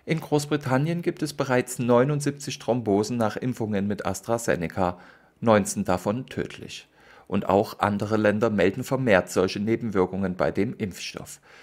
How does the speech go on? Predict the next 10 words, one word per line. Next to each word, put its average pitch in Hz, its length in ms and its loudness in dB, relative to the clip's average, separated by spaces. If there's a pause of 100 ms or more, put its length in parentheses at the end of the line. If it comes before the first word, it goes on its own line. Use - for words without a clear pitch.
(180)
Viele 131 320 2
Länder 101 400 4
haben 92 240 -2
daher 113 320 2
die 95 180 -2
Impfungen 120 440 0
mit 95 180 -2
AstraZeneca 104 760 0
eingestellt 101 760 0
oder, 117 320 4